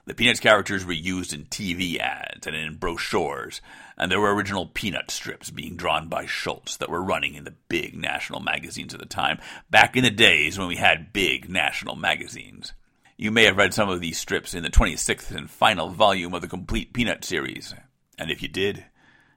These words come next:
you're welcome. We put a lot of effort into digging those up. Now, many of those magazine ads are quite straightforward strips, looking much like any other Peanut strip except for their vertical layouts. But for some magazine pieces,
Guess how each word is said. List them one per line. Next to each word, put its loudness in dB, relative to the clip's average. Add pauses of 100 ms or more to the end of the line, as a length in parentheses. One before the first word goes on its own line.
you're -12
welcome. -6 (640)
We -16
put 2
a 0
lot 4
of 4
effort 0
into -14
digging -6
those -6
up. -12 (500)
Now, 6 (100)
many 6
of 6
those 6
magazine 2
ads 0
are 0 (260)
quite 0
straightforward -4
strips, -4 (540)
looking -6
much 0
like 0
any -2
other 2
Peanut -2
strip -2
except -2
for -4
their 0
vertical -2
layouts. -4
But -4 (480)
for 0
some 4
magazine -6
pieces, -10